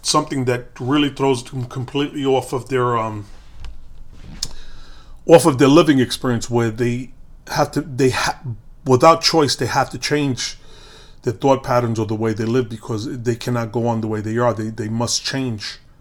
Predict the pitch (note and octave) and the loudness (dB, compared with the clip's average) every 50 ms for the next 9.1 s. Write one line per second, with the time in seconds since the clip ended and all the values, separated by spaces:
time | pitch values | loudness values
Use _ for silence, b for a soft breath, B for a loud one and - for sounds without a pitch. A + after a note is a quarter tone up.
0 | - - - _ - - - B2 A#2+ A#2+ A#2 A2 - A2+ A2+ C3+ C#3 B2 G2+ G2 | -20 -20 -20 _ -16 -4 0 0 2 2 2 0 -2 -4 -2 -2 -2 -2 -2 -6
1 | F#2 G2+ - - b b b b b b b b b b b - B2+ B2+ B2 B2+ | -8 -10 -14 -18 b b b b b b b b b b b -6 -4 0 2 2
2 | B2 B2 - - - D#3 E3+ D3+ B2+ A#2+ A#2+ - - B2 A#2 A2 - - b b | 0 2 0 2 2 4 4 2 2 0 -6 -4 -2 -2 -2 -2 -4 -8 b b
3 | b b b b - A#2+ - - E3+ D#3 D#3+ D3 C#3+ C3 A#2 D3+ E3 E3 D3 C#3 | b b b b -10 -6 0 0 0 0 0 -2 -4 0 4 6 6 6 6 4
4 | B2+ - - C3+ B2 A#2+ B2 B2 - - C#3 B2 A#2+ B2+ C3 - - _ - - | 0 0 0 0 0 0 0 -2 -4 -2 0 0 0 -2 -4 -6 -18 _ -18 -14
5 | B2+ B2 C3 A#2 A#2+ B2 B2 B2 A#2+ B2 - A#2+ G2+ B2 C#3 D3 C#3+ - - B2+ | -4 -2 0 2 2 2 2 2 0 -2 -4 -4 0 0 0 0 -2 -6 -8 -6
6 | A2+ - B2 A2 G#2 - - A#2+ A#2 A2+ G#2+ G2+ - - B2 B2 A#2+ - - C#3+ | -6 -4 -6 -8 -8 -6 -6 -4 -4 -4 -4 -8 -8 -8 -6 -6 -4 -2 -2 -2
7 | B2+ A#2+ B B B B B B B B B B B B B - - - - C#3+ | -2 -2 B B B B B B B B B B B B B -20 -14 -4 -2 -2
8 | B2 A#2+ - - C#3+ C3 A#2 - B2 A2+ B2 B2+ A#2+ A#2 A#2 A2+ A2+ A2 - - | -2 -2 0 2 2 2 2 0 -4 -2 0 0 2 2 2 2 0 -4 -6 -14
9 | - | -20